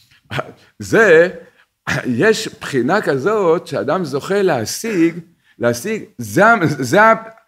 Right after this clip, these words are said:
המחלות הכי קשות שלי, האויבים הכי קשים שלי זה בדיוק הפגם הזה, הפגם של שמירת עיניים, הפגם של המחשבה, הכבוד, הממון, המיותר, כל מה שלא צריך, הכוונה.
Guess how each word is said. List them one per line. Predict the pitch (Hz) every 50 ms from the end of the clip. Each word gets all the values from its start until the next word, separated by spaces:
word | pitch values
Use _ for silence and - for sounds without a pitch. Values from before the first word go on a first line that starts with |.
| _ _
המחלות | 151 151 156 156 147 - 156 147 196 220 220 220
הכי | 208 - 226 226
קשות | - 214 - - 226 247 240
שלי, | - 269 226 160 113 82 - _ _ _ _ _ - _ -
האויבים | 135 135 139 135 117 196 240 226
הכי | 208 - 190 214
קשים | 214 233 220 - - 254 254 247
שלי | - 233 226 262 254
זה | 185 208
בדיוק | 175 208 214 214 190 180
הפגם | 185 147 139 147 147 143 139
הזה, | 120 98 107 87 - _ _ _ _ _ _
הפגם | - 120 127 127 175 180 175
של | - 190
שמירת | 170 - 160 170 170 165 160 160 165
עיניים, | 170 156 160 175 175 160 127 107 113
הפגם | 117 117 135 151 160
של | - - 165
המחשבה, | 165 160 156 151 151 - 170 156 147 180 175 151 117 - - _ _ _ _ _
הכבוד, | - 123 127 127 123 120 117 110 - 165 143 127 135 208 208 185 151 127 127
הממון, | 135 139 143 143 156 180 220 208 180 139 110 - - _ _ -
המיותר, | 117 127 127 135 139 135 135 139 139 220 170 - - - 170
כל | 170 165
מה | 180 185
שלא | 180 - 175 180
צריך, | 175 175 185 175 202 220 190 -
הכוונה. | 175 165 160 139 127 131 127 120 98